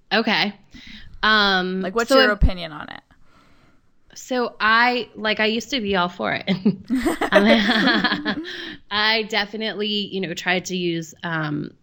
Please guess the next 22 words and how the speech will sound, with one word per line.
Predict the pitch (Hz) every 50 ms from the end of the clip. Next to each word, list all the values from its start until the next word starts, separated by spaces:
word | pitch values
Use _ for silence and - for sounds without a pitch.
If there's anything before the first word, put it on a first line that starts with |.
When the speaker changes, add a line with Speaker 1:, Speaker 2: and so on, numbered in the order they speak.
| _ _ _ _ _ _ _ _ - 185 180 - _ _ _
Speaker 1:
years | - 180 185 185 185 190 185 175
ago, | 175 165 156 151 156 165 170
like, | 165 156 156 - - - - - - - - - - _ _ _
my | - 196 175 165 160 160 165 160 160 156 - - _ _ _ _ _ _ -
manifesting | 208 226 226 220 220 214 214 208 202 202 - 214 196 202 190
stuff | 190 - - 196 175 175 180 - -
for, | - - 160 160 165 165 160 - - - - - - -
you | 196 190
know, | 180 170 156 160
certain | - - - - - 170
people | 165 - 175 - 165 165
in | 160 165
relationships. | 165 165 165 175 214 254 233 - 269 247 233 220 - 233 214 214 196 190 - -
I | - 156
used | 165 165 170 170 170 160 160 165
it | 165 170 -
for, | - - 175 170 165 160 160 160 156 156 151 -
um, | - 170 165 160 160 160
I | 160 175
got | 165 - 160 160 185 - -
on | 165 160 170 175 175 175 170
a, | 165 160 156 156